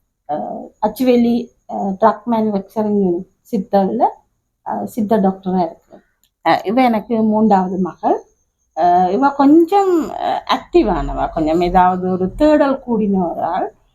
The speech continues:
ஆ, நினைக்கிறேன் இவக்கு ஒரு, ஆ, ஒன்பது வயது இருக்கேக்கு என்கிட்ட வந்து கின்னஸ் புக் கண்டா என்னன்னு கேட்டவ. அப்ப எனக்கு, எனக்கு அதை பற்றி சும்மா சொல்லத்தான் முடிஞ்சதொழிய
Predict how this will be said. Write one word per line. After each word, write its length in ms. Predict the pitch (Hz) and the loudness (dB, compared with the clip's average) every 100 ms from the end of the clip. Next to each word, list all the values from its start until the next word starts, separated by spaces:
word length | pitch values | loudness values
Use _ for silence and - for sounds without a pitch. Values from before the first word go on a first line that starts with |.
| _ - | _ -4
ஆ, 200 | 208 233 | 2 2
நினைக்கிறேன் 580 | 240 233 254 254 277 277 | 2 2 0 0 0 2
இவக்கு 680 | 262 247 247 254 254 240 240 | 2 0 0 2 2 2 0
ஒரு, 340 | 226 226 220 220 - _ 214 | 0 0 0 -2 -8 _ -2
ஆ, 160 | 226 | 2
ஒன்பது 340 | 233 262 311 269 | 4 4 4 4
வயது 320 | 247 240 240 | 2 2 -2
இருக்கேக்கு 460 | 233 - 240 220 233 | -6 -2 -2 -2 -2
என்கிட்ட 360 | 262 247 220 | 0 0 2
வந்து 400 | 214 214 247 254 _ _ _ - | 2 2 0 -2 _ _ _ 2
கின்னஸ் 380 | 294 285 285 233 | 4 4 0 -4
புக் 120 | - | 0
கண்டா 300 | 220 214 220 | 0 2 2
என்னன்னு 360 | 208 208 202 196 | 2 2 0 -2
கேட்டவ. 540 | 180 - 127 - - - _ _ _ _ | -4 -4 -4 -4 -6 -10 _ _ _ _
அப்ப 300 | - 220 339 | -2 0 2
எனக்கு, 600 | 339 320 320 330 311 285 | 4 2 2 2 2 2
எனக்கு 720 | 208 262 294 - - 311 311 320 | 0 2 0 -4 -2 2 4 4
அதை 200 | - 247 | 2 0
பற்றி 380 | 262 247 294 277 | -4 0 0 -2
சும்மா 280 | - 240 | -2 0
சொல்லத்தான் 640 | 240 226 247 277 277 277 247 | 0 0 0 2 2 2 2
முடிஞ்சதொழிய 760 | 220 208 202 202 170 226 330 | 2 0 2 2 2 2 0